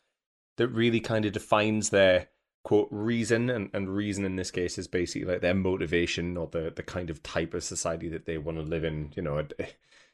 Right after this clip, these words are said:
like, th-, th-, they really aren't of any importance, but I think there's an element of, like, that's quite a subversion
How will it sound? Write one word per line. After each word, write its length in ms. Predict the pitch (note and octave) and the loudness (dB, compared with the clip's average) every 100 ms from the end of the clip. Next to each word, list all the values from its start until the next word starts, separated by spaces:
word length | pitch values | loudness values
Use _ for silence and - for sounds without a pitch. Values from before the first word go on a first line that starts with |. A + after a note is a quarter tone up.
| _ | _
like, 380 | F2 F2 - - _ _ - | 0 0 -4 -18 _ _ -10
th-, 300 | G2 - A2+ G2+ | -6 -2 -4 0
th-, 140 | G2+ A#2 | 2 4
they 120 | A2+ | 4
really 320 | G#2 A2+ A2+ | 4 4 4
aren't 240 | G2 F#2+ F#2+ | 4 4 4
of 100 | G2 | 0
any 360 | F#2+ G2 F#2+ - | 0 -2 -6 -6
importance, 520 | G#2+ F#2+ A2 A2+ A#2 | -6 4 6 6 0
but 160 | - A#2 | 0 2
I 40 | |
think 440 | A2+ - D3+ D3 - | 2 4 2 0 -6
there's 240 | A2+ B2 A2+ | 0 2 4
an 100 | A#2 | 4
element 320 | A#2 B2 B2 | 6 4 4
of, 240 | G#2+ G#2 G2+ | 6 6 6
like, 300 | F#2+ F2+ - | 4 2 -6
that's 440 | A2 G#2 A#2 - - | -6 2 2 2 -6
quite 360 | - A#2+ A2 A2 | 2 6 6 6
a 60 | |
subversion 640 | G#2+ A2 F#2 G2 G2 F#2 | 2 0 2 4 4 2